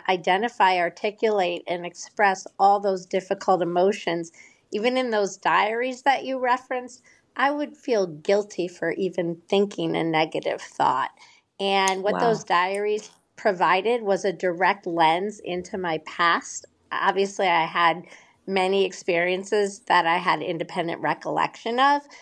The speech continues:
Speaker 1: but it gave me such insight and self-awareness to read through every word of those diaries before beginning to write my life story. And I learned so much about myself,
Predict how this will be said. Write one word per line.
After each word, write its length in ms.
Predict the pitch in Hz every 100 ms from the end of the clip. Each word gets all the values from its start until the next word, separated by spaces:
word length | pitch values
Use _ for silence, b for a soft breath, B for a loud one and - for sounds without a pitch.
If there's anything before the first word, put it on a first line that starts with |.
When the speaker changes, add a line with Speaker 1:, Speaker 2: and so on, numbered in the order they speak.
| B _ _
Speaker 1:
but 400 | 208 190 190 - _
it 180 | 208 202
gave 260 | 208 208 196
me 120 | 196
such 320 | 196 226 226 -
insight 500 | 185 190 - 180 -
and 100 | 180
self-awareness 920 | 190 175 180 170 170 165 165 165 -
to 160 | - 180
read 300 | 185 190 190
through 220 | 180 170
every 320 | - 190 220 202
word 300 | 175 175 175
of 140 | 160
those 240 | 170 160
diaries 580 | - 160 175 175 156 170
before 420 | 185 185 - 196
beginning 480 | 180 165 170 170 170
to 140 | - 165
write 420 | 160 156 180 -
my 200 | 170 160
life 260 | 156 160 170
story. 680 | - - 165 185 180 139 B B B B _
And 200 | 180 185
I 120 | 190 185
learned 320 | 190 190 185
so 360 | - - 208
much 280 | 196 175 175
about 380 | 165 175 175 -
myself, 640 | 160 151 - 175 160 156